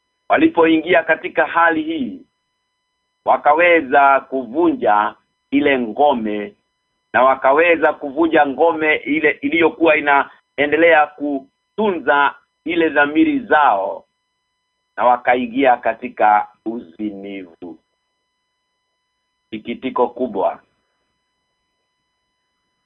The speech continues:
Wakaanza kufanya uzinivu na wanawake wa Midiani. Na wale waliokuwa wanafanya haya ni wale waliokuwa hasa wakuu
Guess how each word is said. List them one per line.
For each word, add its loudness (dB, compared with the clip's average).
Wakaanza 2
kufanya 0
uzinivu -2
na 2
wanawake 2
wa 4
Midiani. -4
Na 2
wale 4
waliokuwa 2
wanafanya 0
haya 0
ni -4
wale 4
waliokuwa 0
hasa -6
wakuu -2